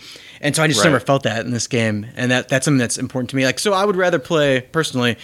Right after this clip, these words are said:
Speaker 1: Glory to Rome over this game, which isn't the same thing,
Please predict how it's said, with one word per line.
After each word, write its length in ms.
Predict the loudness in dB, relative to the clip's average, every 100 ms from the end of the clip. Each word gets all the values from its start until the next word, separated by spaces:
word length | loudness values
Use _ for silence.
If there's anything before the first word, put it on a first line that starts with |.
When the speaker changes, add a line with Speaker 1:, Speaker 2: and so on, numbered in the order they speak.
| -16 -10
Speaker 1:
Glory 260 | -2 2 2
to 80 | 2
Rome 400 | 2 2 0 -6 -14 -20 -20 -20 -4
over 180 | 0 2
this 140 | 0
game, 380 | 0 0 0 -4 -10 -10 -2
which 140 | 0
isn't 160 | 0 0
the 80 |
same 240 | 0 0 0
thing, 360 | 0 0 0